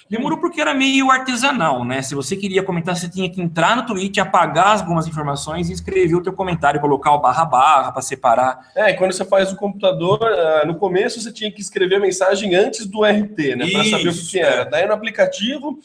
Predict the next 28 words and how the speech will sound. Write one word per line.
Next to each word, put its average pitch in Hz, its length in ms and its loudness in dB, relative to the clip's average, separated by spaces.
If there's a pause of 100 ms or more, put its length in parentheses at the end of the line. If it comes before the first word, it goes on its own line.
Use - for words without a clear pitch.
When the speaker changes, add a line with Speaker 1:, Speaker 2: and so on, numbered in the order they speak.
(140)
Speaker 2:
vinha 208 320 0
entre 208 300 -2
aspas 208 460 0
pra 214 140 -12
você 214 220 -10
escrever 202 380 -4
depois. 165 720 0
Então 180 220 -6
tava 220 200 -4
meio 220 220 -8
zoneado 175 680 2
isso. 185 380 -4 (480)
E 156 240 0
daí 160 300 6
agora 170 260 4
o 165 80 -2
Twitter 170 300 -2
resolveu 165 640 -2
dar 135 160 2
uma 147 140 2
organizadinha 139 720 0
na 135 100 2
casa. 101 560 -4 (1600)
Speaker 1:
E 220 60 -2
agora, 240 280 4
continuando 233 580 0
também, 160 240 -4
no 220 100 -4